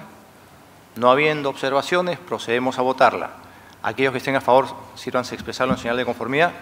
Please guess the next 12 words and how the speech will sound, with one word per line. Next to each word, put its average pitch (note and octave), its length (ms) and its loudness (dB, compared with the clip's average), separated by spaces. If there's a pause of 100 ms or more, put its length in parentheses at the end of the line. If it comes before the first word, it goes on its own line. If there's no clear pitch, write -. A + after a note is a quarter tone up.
(1300)
El A2+ 160 -4
acta C3+ 300 2
ha B2 60 2
sido C3 240 -2
aprobada B2+ 560 4
por C3 260 4 (140)
unanimidad. B2+ 680 0 (440)
Siguiente B2+ 460 -6
punto, B2+ 320 -4
ahora B2+ 280 2
sí, C#3 240 -8 (280)
informes. - 560 -10